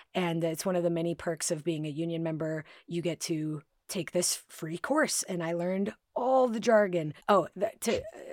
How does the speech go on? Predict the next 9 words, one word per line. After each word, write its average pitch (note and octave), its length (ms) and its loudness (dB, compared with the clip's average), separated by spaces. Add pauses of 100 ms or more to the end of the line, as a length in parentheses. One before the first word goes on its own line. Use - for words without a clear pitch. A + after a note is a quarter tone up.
(140)
uh, F#3 240 0
sorry, E3 280 0
circling G#3 420 0
back, E3+ 300 0 (500)
um, E3+ 480 0
the G3+ 80 2
question G#3 320 2
asks E3 340 -4
for D#3 380 -4